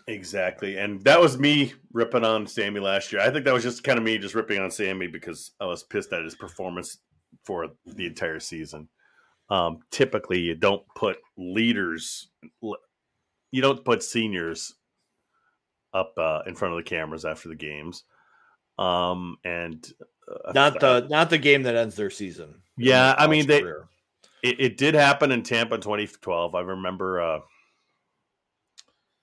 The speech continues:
Speaker 1: Budish being up there, but I, maybe it's something he wanted to be up there. I'm not sure.
Speaker 2: Yeah.
Speaker 1: So you, you're not gonna see the leaders.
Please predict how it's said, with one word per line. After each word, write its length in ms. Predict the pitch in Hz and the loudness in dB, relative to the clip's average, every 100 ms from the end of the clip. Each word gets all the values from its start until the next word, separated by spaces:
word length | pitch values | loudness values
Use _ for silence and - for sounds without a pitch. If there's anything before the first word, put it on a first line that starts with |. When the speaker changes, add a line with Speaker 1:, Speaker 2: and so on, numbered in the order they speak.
| _ _ _ _ _ _ _ _ _ - - | _ _ _ _ _ _ _ _ _ -20 -2
Speaker 1:
Budish 460 | 98 127 117 - - | 4 6 6 2 -2
being 240 | 110 101 | -2 -2
up 180 | 90 - | -4 -6
there, 300 | 92 80 73 - - | -6 -6 -6 -12 -4
but 200 | 127 120 | -2 2
I, 260 | 120 131 120 _ _ - | 4 4 0 _ _ -14
maybe 320 | 127 113 113 | -4 0 0
it's 120 | 110 | 0
something 240 | - 120 104 | -2 -4 -2
he 140 | 117 | -2
wanted 380 | 101 101 101 90 | -2 -2 -2 -4
to 60 | |
be 100 | 82 | -8
up 140 | 76 - | -10 -10
there. 140 | 82 | -8
I'm 160 | 92 98 | -6 -4
not 200 | 90 82 | -6 -8
sure. 280 | - 78 - | -14 -14 -14
Speaker 2:
Yeah. 60 | |
Speaker 1:
So 180 | - 90 | -8 -8
you, 180 | 92 107 | -6 -4
you're 120 | 131 | 0
not 220 | 135 147 | 2 2
gonna 160 | 143 127 | 2 -4
see 200 | - 120 | -4 -4
the 120 | 101 | -4
leaders. 680 | 98 92 92 87 87 90 - | -4 -6 -6 -6 -6 -8 -12